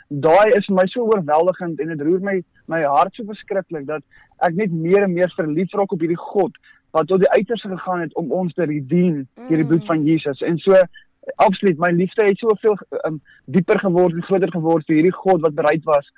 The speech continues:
Speaker 1: om sy seun vir ons te gee.
Speaker 2: Johanre, vat my gou-gou terug na daai tyd. Jy was vyftien jaar oud en jy het jou hart vir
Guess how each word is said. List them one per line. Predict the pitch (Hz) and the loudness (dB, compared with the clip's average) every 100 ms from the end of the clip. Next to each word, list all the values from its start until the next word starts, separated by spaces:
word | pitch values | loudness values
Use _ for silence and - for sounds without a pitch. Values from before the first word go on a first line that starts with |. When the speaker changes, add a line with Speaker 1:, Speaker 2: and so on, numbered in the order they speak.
| - - | -20 -14
Speaker 1:
om | 151 | -8
sy | 165 | -8
seun | 147 175 165 | -4 -4 -4
vir | 151 | -6
ons | 147 - | -8 -8
te | 139 | -8
gee. | 139 131 117 _ _ - - _ | -4 -6 -8 _ _ -20 -20 _
Speaker 2:
Johanre, | 240 233 226 285 302 | -6 -4 -4 -6 -8
vat | 277 269 | -10 -8
my | 269 | -10
gou-gou | 262 254 247 - | -8 -10 -10 -10
terug | 226 202 - 175 170 | -10 -10 -12 -20 -14
na | 175 175 | -8 -8
daai | 170 165 190 214 | -6 -8 -8 -10
tyd. | 214 202 - | -12 -14 -16
Jy | 175 151 | -12 -12
was | - - | -14 -10
vyftien | 214 220 - 226 196 | -8 -8 -10 -12 -8
jaar | 180 185 | -6 -6
oud | 185 185 | -10 -12
en | 180 | -12
jy | 165 | -12
het | 160 | -10
jou | 160 | -10
hart | 135 160 175 | -10 -12 -14
vir | - | -18